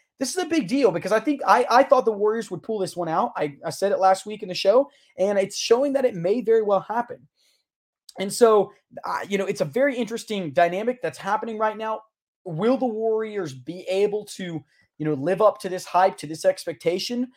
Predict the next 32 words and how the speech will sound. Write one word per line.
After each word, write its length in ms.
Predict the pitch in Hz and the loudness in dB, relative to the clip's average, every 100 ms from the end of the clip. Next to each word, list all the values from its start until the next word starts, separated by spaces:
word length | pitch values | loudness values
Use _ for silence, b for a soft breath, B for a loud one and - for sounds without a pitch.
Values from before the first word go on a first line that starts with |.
| b b | b b
um, 360 | 170 165 151 139 - - | 4 6 6 0 -8 -14
that 440 | 147 147 160 156 - | -6 0 2 2 0
I 320 | 147 175 160 _ | 0 0 -2 _
sort 220 | - 180 160 | -4 -2 -2
of 120 | - | -4
t-, 160 | - 202 170 | -6 -6 -8
<laughs> 140 | - | -2
put 180 | - 233 | 8 8
on 180 | 226 226 | 8 4
them 180 | 247 233 | 0 2
last 320 | 226 214 233 | 0 -2 -4
week 200 | 254 226 | -8 -8
in 60 | |
the 60 | 170 | -10
show? 380 | 165 196 226 403 _ b b | 0 4 4 2 _ b b
Um, 300 | 156 180 175 | 0 2 0
they're 80 | 175 | -6
so 180 | - 180 | -6 -2
far 160 | 190 | -2
doing 280 | 151 156 135 | -2 -6 -8
it. 40 | - _ _ _ | -16 _ _ _
Um, 220 | 147 - 147 | -10 -10 -8
and 120 | 143 | -8
it's 140 | 135 | -8
gonna 180 | - 147 | -8 -8
be 140 | - | -8
really 180 | 147 135 | -8 -8
exciting, 380 | 131 135 131 127 | -6 -6 -6 -8
that 160 | 127 123 | -12 -12
series, 380 | 131 135 127 | -12 -12 -16
to 200 | - - | -18 -18
see 300 | - 135 123 | -10 -8 -8